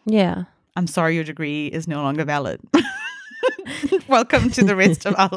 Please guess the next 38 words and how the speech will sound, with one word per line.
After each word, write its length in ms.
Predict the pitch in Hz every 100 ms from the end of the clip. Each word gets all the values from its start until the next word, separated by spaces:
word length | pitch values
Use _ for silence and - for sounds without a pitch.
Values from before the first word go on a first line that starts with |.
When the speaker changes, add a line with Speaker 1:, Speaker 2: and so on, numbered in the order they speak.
| 196
Speaker 2:
lives. 300 | 202 202 - -
<laughs> 580 | 269 285 440 554 - -
You're 140 | 294
Speaker 1:
So 200 | 247 254
Speaker 2:
doing 180 | 233 233
Speaker 1:
did 220 | 254 220
the, 460 | 240 226 208 185 -
did 180 | 233 214
the 100 | 226
psych 480 | - 226 220 214 214
and 160 | 202
the 60 | 196
behavioral 680 | 196 202 190 196 196 185 180
sciences 760 | - 175 180 180 - 180 175
and 180 | 180 175
marketing 520 | 175 170 175 160 160
and 120 | 160
commerce, 840 | - - 190 175 147 156 170 - - -
did 140 | 196
it 140 | 175 -
sour 580 | - 165 190 233 262 269
any 300 | 262 269 269
of 80 | 269
that 180 | 269 -
for 140 | 262
you, 400 | 262 277 285 277
seeing 380 | - 233 233 233
that 140 | 226 226
it 60 |
was, 400 | 226 220 220 - _ _ _ _ _ -
um, 380 | 202 196 190
you 100 | 190
know, 220 | 170 139 - _ _ _ _ 185
a 80 |
manipulation 880 | 190 180 180 175 170 147 160 - 185
of 140 | 180 175
our 140 | 180
psychology? 800 | 190 185 - 185 202 202 233